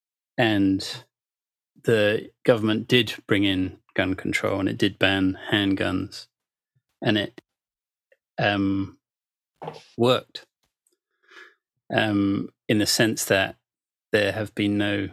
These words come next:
mass shootings with handguns since. Now, shotguns and rifles there's been some stuff. But just as a sort of, just to throw it in there.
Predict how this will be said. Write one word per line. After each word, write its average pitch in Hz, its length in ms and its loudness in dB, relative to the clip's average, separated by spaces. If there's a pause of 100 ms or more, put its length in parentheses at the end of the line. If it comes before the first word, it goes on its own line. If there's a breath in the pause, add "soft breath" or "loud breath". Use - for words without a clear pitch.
mass 101 220 0
shootings 104 440 -2
with 104 120 -6
handguns 98 420 -2
since. - 480 -2
Now, 98 320 2 (120)
shotguns 117 440 2
and 98 100 -2
rifles 120 600 -2 (540)
there's 95 180 2
been 95 340 0 (100)
some - 220 -4
stuff. - 420 -4 (1500)
But - 260 2 (760)
just - 340 2
as 110 180 0
a 104 120 2
sort 113 440 0
of, - 380 -8 (460)
just - 200 0
to 120 80 2
throw 113 340 2
it 110 120 0
in 107 200 2
there. 123 340 0